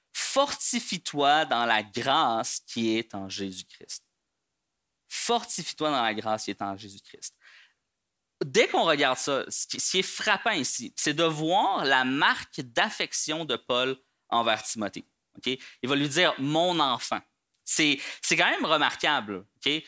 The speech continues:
C'est, c'est, c'est deux hommes matures, là. Paul, il, il est dans, dans sa vieillesse.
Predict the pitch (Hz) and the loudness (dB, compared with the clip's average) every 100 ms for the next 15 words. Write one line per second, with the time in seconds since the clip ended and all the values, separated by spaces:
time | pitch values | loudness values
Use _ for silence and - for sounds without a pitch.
0 | - - 110 - 117 - 127 117 165 156 | -10 -4 -2 0 0 0 0 0 0 2
1 | 165 175 143 120 - 143 135 101 98 90 | 0 0 0 0 0 -2 -2 -2 -4 -6
2 | 87 - - - 147 139 110 104 107 107 | -10 -14 -8 -2 0 0 -4 -4 -4 -4
3 | 107 110 110 113 110 101 110 117 110 175 | -2 -2 -2 -2 -2 -2 -2 -2 0 0
4 | 208 | -2